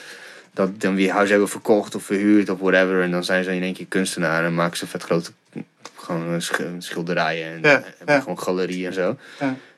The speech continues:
Speaker 1: En sommige lui, die hebben gewoon aids. En die gaan
Speaker 2: <laughs>
Speaker 1: dood. <laughs> Ja, dat is echt heel
Speaker 2: Ja.
Speaker 1: kut.
Speaker 2: Ja, precies.
Speaker 1: Ja.
Speaker 2: Ja, het is ook niet
Speaker 1: Ja.
Speaker 2: een beroep wat ik zelf ambieer.
Speaker 1: Nee, nee.
Speaker 2: Nee, dat is ook niet.
Speaker 1: Ja, maar wat, wat tegenwoordig dus ook gebeurt, is dan, is dat het,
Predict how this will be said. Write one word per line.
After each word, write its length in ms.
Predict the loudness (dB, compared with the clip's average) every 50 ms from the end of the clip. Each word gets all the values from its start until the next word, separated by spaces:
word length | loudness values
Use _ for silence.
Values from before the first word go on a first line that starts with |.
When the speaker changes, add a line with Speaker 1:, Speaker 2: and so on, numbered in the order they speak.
| _
Speaker 1:
En 120 | -12 -6 0
sommige 260 | 2 2 4 4 4
lui, 200 | 4 4 4 4
die 100 | 2 2
hebben 180 | 0 0 -2
gewoon 200 | -4 -4 -6 -6
aids. 340 | -4 -4 -4 -4 -6 -10 -16 _ _ _ _ _ -2
En 100 | -2 0
die 140 | 0 2 2
gaan 160 | 2 2 4 4
Speaker 2:
<laughs> 40 | 2
Speaker 1:
dood. 200 | 4 4 4 6 8 8 8 8 8 8 8 6 8
<laughs> 540 | 8 6 6 6 6 4 4 6 8 8
Ja, 60 | 8 8
dat 40 | 8
is 180 | 6 2 2 2
echt 140 | 2 2 4
heel 120 | 4 4
Speaker 2:
Ja. 140 | 6 6 6
Speaker 1:
kut. 220 | 6 4 2 0 -2 0 0 0 0 0 -8 -12 -10 -2 2
Speaker 2:
Ja, 140 | 4 4
precies. 240 | 4 2 0 -2 2
Speaker 1:
Ja. 320 | 4 6 6 6 4 2 -4 -4 0
Speaker 2:
Ja, 100 | 2 2
het 80 | 2
is 80 | 0 -2
ook 60 | 0
niet 120 | 0 2
Speaker 1:
Ja. 60 | 2 2
Speaker 2:
een 60 | 2
beroep 180 | 2 2 2
wat 100 | 2 0
ik 100 | -2 -2
zelf 240 | 0 0 0 0 0
ambieer. 360 | -2 -2 -2 -2 -2 -4 -4 -4 2
Speaker 1:
Nee, 240 | 4 6 8 8 8 6
nee. 200 | 6 4 2 0 -2
Speaker 2:
Nee, 200 | -4 -6 -4 -4
dat 100 | -4 -4
is 60 | -6
ook 60 | -8 -10 -12
niet. 200 | -14 -14 -14 -16 _ -4 0 2
Speaker 1:
Ja, 240 | 2 2 0 -2 -4 -2
maar 240 | 2 4 4 4 6
wat, 180 | 4 4 4
wat 180 | 4 2 4 6
tegenwoordig 540 | 6 6 6 6 4 4 6 6 6 6 4
dus 180 | 0 -4 -4
ook 220 | 0 0 0 0 2
gebeurt, 400 | 0 2 4 6 6 6 6 2
is 140 | 0 -2
dan, 340 | 2 2 4 4 4 2 -2 -2
is 140 | -2 0 2
dat 160 | 2 2 4
het, 320 | 4 2 2 0 -10 -16